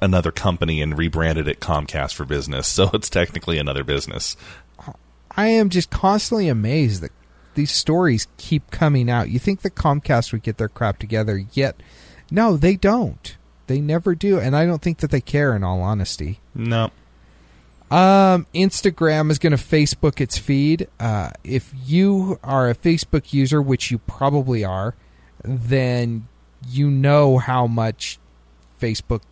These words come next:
Speaker 2: keeps changing what you see in your news feed. Well, Instagram has decided that they wanna do a, a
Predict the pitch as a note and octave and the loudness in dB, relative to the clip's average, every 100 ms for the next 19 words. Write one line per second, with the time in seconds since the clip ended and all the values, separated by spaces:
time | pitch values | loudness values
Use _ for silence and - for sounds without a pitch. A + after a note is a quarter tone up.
0 | _ - A#2 - - - - F3 E3+ D3 | _ -12 -10 -8 -12 -10 -2 2 2 2
1 | B2+ A2 G#2 - - B2 B2+ - C3 A#2 | -2 -4 -6 -10 -6 -2 0 -2 -4 -4
2 | - A#2 A2 G#2 G2+ A2 A2+ A2+ A2 - | -4 -4 -2 -4 -4 -4 -2 -4 -4 -8
3 | D2 G#1+ - _ _ - - - - _ | -14 -14 -20 _ _ -20 -20 -20 -20 _
4 | - A3 C4+ C#4+ - G3+ G3 F3+ E3 - | -10 -8 -4 -2 -2 2 2 4 2 0
5 | D#3 E3 D3 D3 C3+ C3+ - D#3+ D3+ D3 | 0 2 2 2 2 0 4 4 6 4
6 | C3 A#2+ B2+ A#2+ A2+ F#2+ - - C3+ A#2 | 2 2 2 2 2 -2 -6 -6 -2 0
7 | G2+ F2+ D2 | 0 -4 -8